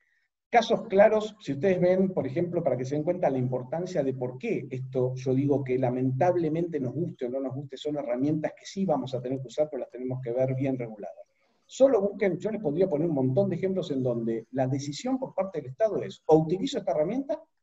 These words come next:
o me olvido de la investigación. Porque, por ejemplo, Víctor, que lo estoy viendo ahí,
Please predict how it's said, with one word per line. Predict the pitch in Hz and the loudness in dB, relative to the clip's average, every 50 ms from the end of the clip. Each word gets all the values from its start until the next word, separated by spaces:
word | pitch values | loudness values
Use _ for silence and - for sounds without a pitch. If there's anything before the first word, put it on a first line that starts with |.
| _ | _
o | - 147 | 0 2
me | 143 143 | 2 2
olvido | 143 190 196 175 | 2 4 4 4
de | 156 | 4
la | 135 123 | 2 0
investigación. | 123 - - - 107 104 - - - - - _ _ _ _ _ _ - | -4 -4 -6 -8 -10 -12 -12 -14 -18 -20 -20 _ _ _ _ _ _ -4
Porque, | 139 135 131 | -2 -2 0
por | 160 175 | 2 0
ejemplo, | - - 147 113 - 113 135 | 2 2 0 0 0 0 2
Víctor, | 175 208 180 - - 107 - | 2 2 2 0 -6 -6 -6
que | 110 | -6
lo | 110 113 | -8 -6
estoy | - 170 170 | -2 0 0
viendo | 175 175 170 170 156 | 2 2 2 4 4
ahí, | 131 - - | 2 2 0